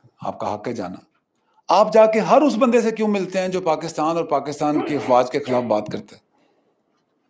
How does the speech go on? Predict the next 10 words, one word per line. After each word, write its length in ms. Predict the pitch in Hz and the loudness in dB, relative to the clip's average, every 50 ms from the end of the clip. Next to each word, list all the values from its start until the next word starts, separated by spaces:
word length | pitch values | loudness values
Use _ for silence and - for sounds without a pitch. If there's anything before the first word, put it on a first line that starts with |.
| _ _ - | _ _ -2
कभी 180 | 180 180 202 220 | 0 2 2 2
किसी 220 | 214 196 - 190 | 2 2 4 6
ऐसे 200 | 165 160 160 202 | 4 6 6 4
बंदे 240 | 185 196 196 202 202 | 4 4 4 2 2
से 100 | 202 202 | 2 0
मिले 200 | 185 180 185 208 | 0 0 0 0
हैं 100 | 214 196 | 0 -2
जिसने 240 | 202 202 - 196 190 | -2 -4 0 2 4
आपको 280 | 170 170 170 185 180 | 4 4 4 2 0
ये, 280 | 180 175 170 170 - | 0 0 -2 -4 -10